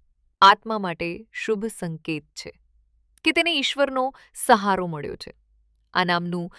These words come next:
સ્મરણ આસપાસના વાતાવરણને પવિત્ર કરે છે. મૃત્યુ જેવા શોકભર્યા સમયે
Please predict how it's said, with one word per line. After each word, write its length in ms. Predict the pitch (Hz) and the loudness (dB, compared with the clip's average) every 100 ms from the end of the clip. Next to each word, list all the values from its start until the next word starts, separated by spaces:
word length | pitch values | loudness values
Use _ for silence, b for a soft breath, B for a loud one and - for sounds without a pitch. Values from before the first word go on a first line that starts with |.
| B - | B -14
સ્મરણ 540 | - 214 214 240 165 - _ _ _ | -2 4 4 4 -2 -12 _ _ _
આસપાસના 640 | 175 185 208 196 202 190 | 6 6 -2 -2 -2 -4
વાતાવરણને 880 | 185 160 156 175 175 175 165 160 175 _ _ _ | 0 0 2 0 0 -2 -4 -8 -10 _ _ _
પવિત્ર 440 | 196 190 208 202 | 4 4 -2 -6
કરે 240 | 170 160 - | -6 -8 -12
છે. 260 | - - _ _ _ _ _ _ | -16 -20 _ _ _ _ _ _
મૃત્યુ 380 | 190 254 269 302 | 0 0 2 2
જેવા 380 | 240 240 233 233 | 4 4 6 4
શોકભર્યા 840 | - - 247 254 233 208 202 190 | -2 2 2 2 -2 -2 0 -2
સમયે 600 | 185 170 165 175 147 | -2 -4 -2 -4 -4